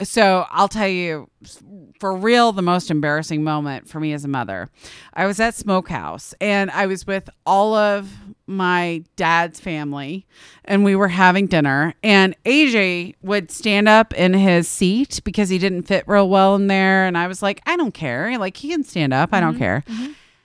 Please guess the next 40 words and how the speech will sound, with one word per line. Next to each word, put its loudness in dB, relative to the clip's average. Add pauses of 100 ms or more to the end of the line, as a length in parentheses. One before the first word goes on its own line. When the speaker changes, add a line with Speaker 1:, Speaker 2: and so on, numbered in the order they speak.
(340)
Speaker 1:
There 4
was 0
another 4
table 0
of -6
firefighters, -4
like, -8 (120)
two -6
tables -4
away. -2 (440)
While 0
A -2
J -2
stood -6
up, 0
he -4
fell 2
backwards 0
<gasps> -20
and -2
hit 0
his -4
head. -4
Speaker 2:
And 0
the 0
first -2
responders -4
are -4
sitting -8
there -4
to -6
watch -6
it -10
all. -10
Speaker 1:
The -10
first -12
responders 0
are -2
sitting 2
there. -2